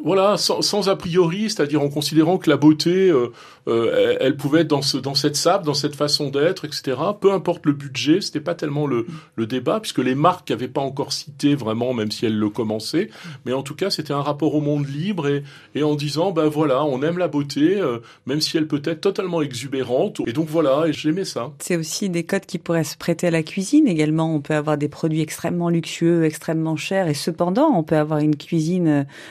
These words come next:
Speaker 2: euh, délicieuse, sans qu'elle soit chère, une cuisine gratuite et libre également. Je vous propose, Bruno Verjus, de vous emmener dehors.
Speaker 1: Emmenez-moi.
Speaker 2: Je vous emmène à la cueillette d'herbes sauvages.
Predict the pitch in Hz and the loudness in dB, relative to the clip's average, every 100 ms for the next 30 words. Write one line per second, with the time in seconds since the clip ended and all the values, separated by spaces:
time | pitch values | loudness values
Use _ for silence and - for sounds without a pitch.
0 | - - 143 135 139 139 170 156 156 - | -10 -2 0 0 0 0 0 -2 -4 0
1 | 170 240 190 156 156 - - 208 196 165 | 2 4 4 2 0 -4 -2 0 0 -4
2 | - 175 - 208 226 208 160 - 165 170 | -2 -2 0 0 2 2 2 0 0 2
3 | 156 151 165 - 233 156 151 208 233 160 | 2 0 -2 -2 -2 -2 -4 -2 -2 0
4 | 139 135 139 139 - 254 - 170 160 135 | -2 -2 0 -2 0 0 2 2 2 -2
5 | 135 _ _ _ 147 160 147 143 139 131 | -8 _ _ _ 4 6 4 0 -2 -4
6 | 127 - - 160 165 156 147 147 147 170 | -10 -6 -2 0 0 -2 -2 -6 -8 -10
7 | - _ _ _ - 160 151 156 165 - | -18 _ _ _ 0 2 2 0 -10 -10
8 | 92 95 87 87 - - - - - - | -6 -4 -4 -6 -8 -12 -20 -20 -6 -2
9 | 156 156 147 139 143 170 - 160 156 160 | 0 2 2 0 -4 -6 -2 0 0 -2
10 | - - - - _ _ - 170 160 147 | -2 -6 -14 -20 _ _ 0 2 2 -2
11 | 151 143 135 - | -6 -6 -8 -10